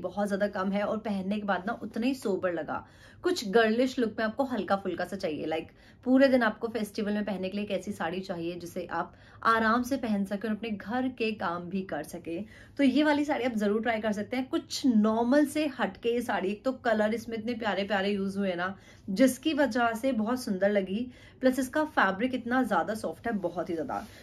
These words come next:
शुरुआत में इसके ब्लाउज पीस से करूंगी। ये आप देखिए कुछ इस तरह का ब्लाउज पीस आपको मिलेगा।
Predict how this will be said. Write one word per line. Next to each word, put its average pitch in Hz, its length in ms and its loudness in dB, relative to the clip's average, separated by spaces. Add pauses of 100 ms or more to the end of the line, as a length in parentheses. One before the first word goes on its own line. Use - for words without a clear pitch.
(120)
शुरुआत 277 480 6
में 311 60 2
इसके 330 180 -2
ब्लाउज 214 280 4
पीस 233 220 -4
से 262 80 -2
करूंगी। 226 320 0
ये 202 180 -2
आप 202 120 4
देखिए 185 240 -4
कुछ 254 200 -6
इस 320 160 -4
तरह 240 240 2
का 220 140 0
ब्लाउज 175 300 0
पीस 226 200 -6
आपको 208 220 -4
मिलेगा। 202 340 0